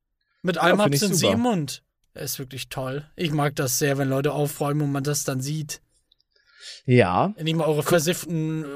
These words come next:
Speaker 1: Wohnungen aufgeräumt. Das Problem, ich hab, ich hab ein Problem, Palette.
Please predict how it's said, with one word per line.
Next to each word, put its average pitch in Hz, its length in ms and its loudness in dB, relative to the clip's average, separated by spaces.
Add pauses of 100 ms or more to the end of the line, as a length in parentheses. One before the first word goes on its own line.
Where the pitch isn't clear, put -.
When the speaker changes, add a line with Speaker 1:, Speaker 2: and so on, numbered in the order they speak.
(220)
Speaker 1:
Wohnungen 170 380 2
aufgeräumt. 147 800 -4 (280)
Das 147 160 -4
Problem, 165 640 0
ich - 240 0
hab, 175 80 0 (160)
ich 160 140 -2
hab 165 80 -2
ein 156 60 -8
Problem, 147 380 -2
Palette. 139 440 -4